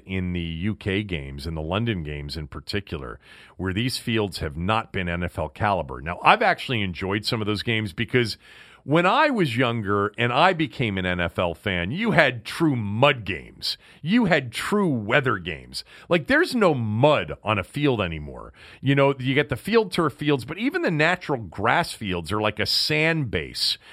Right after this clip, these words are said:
So you don't get the dirt that turns into mud during a rainstorm. Plus, the drainage systems are so good, you rarely even get standing water on a field anymore, even in a downpour.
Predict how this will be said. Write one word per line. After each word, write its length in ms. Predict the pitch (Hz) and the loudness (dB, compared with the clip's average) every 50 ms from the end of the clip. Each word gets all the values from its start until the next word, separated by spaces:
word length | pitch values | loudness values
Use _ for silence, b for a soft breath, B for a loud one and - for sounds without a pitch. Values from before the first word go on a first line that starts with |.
| B B B | B B B
So 180 | B - - 165 | B 0 2 2
you 100 | 156 160 | 2 4
don't 240 | 170 220 240 226 175 | 2 2 2 0 0
get 220 | 160 202 190 143 - | 2 2 2 2 2
the 120 | 156 135 | 0 0
dirt 560 | 120 110 95 85 - 139 135 135 117 95 - - - | 0 -2 -2 2 4 4 4 4 2 0 -4 -8 -8
that 180 | 113 104 _ | -8 -8 _
turns 400 | - - 147 139 139 139 131 107 | -4 -2 0 0 0 0 0 0
into 240 | 120 123 117 98 101 | 0 0 0 0 0
mud 640 | 95 92 95 101 113 127 127 117 101 90 82 82 - B B B B B B | 0 0 0 2 4 4 4 4 2 0 -2 -6 -10 B B B B B B
during 320 | 95 92 123 127 123 113 104 | 0 2 2 2 2 2 0
a 60 | 98 | -2
rainstorm. 560 | 92 104 123 131 131 123 - - 143 143 139 | 0 0 0 0 0 -2 -2 0 -2 -2 -2
Plus, 300 | - - 339 339 - - | 0 2 2 2 2 2
the 120 | - 139 120 | 0 -4 -4
drainage 580 | 110 95 - 104 123 139 147 147 139 107 - | -4 -4 -2 0 2 2 2 2 0 -2 -2
systems 540 | - - - 117 101 - - 117 110 104 85 | -4 -2 -2 -2 -2 -2 -2 -2 -2 -2 -2
are 80 | 98 90 | -4 -4
so 300 | - - - 127 113 110 | -4 -2 0 0 0 0
good, 280 | 90 82 113 113 110 | 0 0 0 0 0
you 120 | 107 123 135 | 0 -2 -2
rarely 420 | 151 180 214 220 208 185 165 143 | 2 2 2 2 2 2 0 0
even 400 | 131 123 113 120 117 107 98 82 | 0 0 0 0 0 -2 -2 0
get 260 | 76 123 123 113 - | 2 2 2 2 0
standing 720 | - - - - - 123 113 113 120 113 107 95 90 87 87 | -4 -4 -4 -2 -2 -2 0 0 0 -2 -4 -4 -4 -4 -2
water 420 | 98 104 113 117 - - 73 69 B B B B B B B | 0 2 2 2 2 0 -4 -6 B B B B B B B
on 160 | 107 113 104 | 0 0 0
a 40 | 92 | 0
field 460 | - - - 214 233 233 185 131 101 | -4 -4 -4 0 2 2 2 2 2
anymore, 460 | 98 92 92 87 87 90 87 85 87 - | 0 -2 -2 -2 -2 -2 -2 -2 -4 -4
even 440 | - 165 170 147 151 139 120 107 95 B B B B B | -4 -2 -2 0 0 0 0 -2 -4 B B B B B
in 140 | - 127 123 | -2 0 0
a 100 | 113 101 | 0 0
downpour. 840 | 92 87 - 156 175 202 202 196 170 - - - 87 71 60 57 - | -2 -4 0 2 2 4 4 2 0 -2 -6 -8 -8 -8 -10 -12 -16